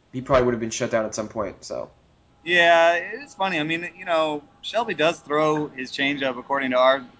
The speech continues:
Speaker 2: numbers, five percent of the time. I wonder he could maybe start throwing a little bit more. I mean, five percent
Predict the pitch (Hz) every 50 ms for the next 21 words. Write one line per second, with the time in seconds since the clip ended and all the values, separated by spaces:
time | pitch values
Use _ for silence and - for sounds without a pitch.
0 | _ - 131 135 139 135 131 123 120 117 113 107 - - - - - 131 135 131
1 | 123 127 - - 127 123 117 113 - - 127 131 127 120 117 113 113 113 - _
2 | _ _ _ _ _ _ _ _ _ _ - - 135 143 160 170 175 170 165 160
3 | 156 147 147 147 147 - - - - 120 127 135 135 135 131 - - 135 127 117
4 | 139 139 135 135 135 135 139 135 131 127 123 135 139 143 143 143 139 139 143 139
5 | 131 139 143 139 139 131 - _ _ _ _ _ _ _ _ - 156 175 196 214
6 | 226 220 - - 196 185 170 156